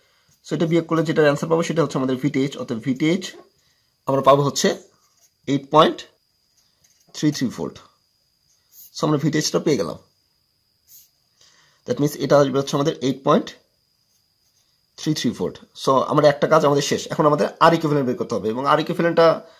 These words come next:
খুবই সহজ। That means এই যে সার্কিটটা রয়েছে, এটার থেভেনিন ইকুইভ্যালেন্ট রেজিস্ট্যান্সের ভ্যালুটা কত আসবে সেটা আমরা বের করবো। So আরটিএইচ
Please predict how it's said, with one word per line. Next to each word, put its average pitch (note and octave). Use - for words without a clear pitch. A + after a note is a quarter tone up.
খুবই D3
সহজ। E3
That C3+
means C#3+
এই D#3+
যে E3+
সার্কিটটা D3+
রয়েছে, D#3
এটার D3
থেভেনিন F#3
ইকুইভ্যালেন্ট D3
রেজিস্ট্যান্সের C#3
ভ্যালুটা B2+
কত B2+
আসবে B2
সেটা B2+
আমরা A2+
বের G2
করবো। D2
So D3+
আরটিএইচ E3